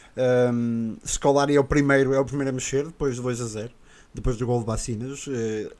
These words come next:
tira, retira Costinha de campo, o, o, o Trinco e, e, e mete Nuno Gomes, sem, sem tirar a paleta. Portugal passa a jogar com, com dois homens na frente, com, com, neste caso com Maniche, eh, e Deco mais recuados.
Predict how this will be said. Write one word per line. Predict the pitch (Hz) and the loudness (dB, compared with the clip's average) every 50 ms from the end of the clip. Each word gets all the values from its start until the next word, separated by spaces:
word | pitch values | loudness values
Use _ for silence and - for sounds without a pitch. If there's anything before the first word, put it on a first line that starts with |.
| - 127 - | -20 -20 -12
tira, | - - 147 131 117 123 117 113 113 104 | -4 0 2 2 4 4 4 2 2 -2
retira | 104 - - - 127 127 | -4 -4 -2 0 2 2
Costinha | - 131 131 - - 139 131 123 | 4 4 2 2 4 2 2 2
de | 110 123 | 2 2
campo, | - - 120 120 110 - - - - - - | 4 4 4 4 4 0 -4 -6 -6 -6 -6
o, | 113 | -4
o, | 107 107 - 120 120 - - 110 | -4 -2 0 0 -2 -2 -4 -6
o | 113 110 | -8 -4
Trinco | - - 127 127 127 117 - - 117 | 0 0 2 2 0 -2 -2 -4 -2
e, | 110 | -2
e, | 110 113 113 - 113 113 110 110 110 107 107 107 107 107 104 107 107 107 117 113 - - - - - - - - - - - | 0 -2 -2 -4 -4 -4 -2 -2 -2 -2 -4 -4 -4 -6 -8 -8 -10 -10 -12 -14 -14 -16 -18 -20 -20 -20 -20 -20 -20 -12 -6
e | 120 | -2
mete | 117 123 120 - | 0 0 0 0
Nuno | 143 131 123 | 0 -2 0
Gomes, | 110 113 107 131 165 - - - - 107 | 0 0 -2 -2 -6 -12 -16 -18 -14 -8
sem, | 117 - - - 143 139 131 | -4 -2 0 2 2 2 2
sem | 123 - 156 | 2 0 0
tirar | 143 151 135 | 0 0 0
a | 127 | 0
paleta. | - 139 123 107 113 117 131 - 156 | 2 0 0 2 0 -2 -2 -4 -6
Portugal | - - - 131 120 117 | -6 -4 -4 -2 -2 -2
passa | - 127 123 - 127 | -2 -4 -2 -2 -4
a | |
jogar | 120 120 123 117 - | -4 -2 -4 -6 -4
com, | - 127 120 113 - - - - - - - _ - | -4 -6 -8 -8 -12 -18 -20 -20 -20 -20 -20 _ -6
com | 139 131 | -4 0
dois | 123 131 131 120 | 2 2 2 2
homens | 139 127 123 120 123 | 0 0 0 -2 -2
na | 123 | -4
frente, | - - - 123 147 160 147 | -4 -4 -4 -2 -2 -2 -4
com, | - - 123 120 117 117 | -6 -6 -6 -4 -4 -4
com, | 110 127 120 120 120 117 113 113 117 | -4 -2 -2 -2 -2 -2 -4 -4 -4
neste | 120 120 - - | -4 -4 -4 -2
caso | - 120 - - | -2 -2 -2 2
com | - | 2
Maniche, | 123 123 123 127 123 123 120 - - - - 123 | 2 2 4 2 0 -2 -4 -6 -8 -12 -12 -10
eh, | 113 117 117 117 113 113 113 | -8 -8 -6 -6 -6 -6 -6
e | 120 113 | -6 -4
Deco | 123 117 - 143 | -4 -4 -4 -4
mais | 127 120 120 | -6 -6 -6
recuados. | - - - - 123 110 117 - - | -8 -10 -6 -4 -4 -4 -4 -8 -14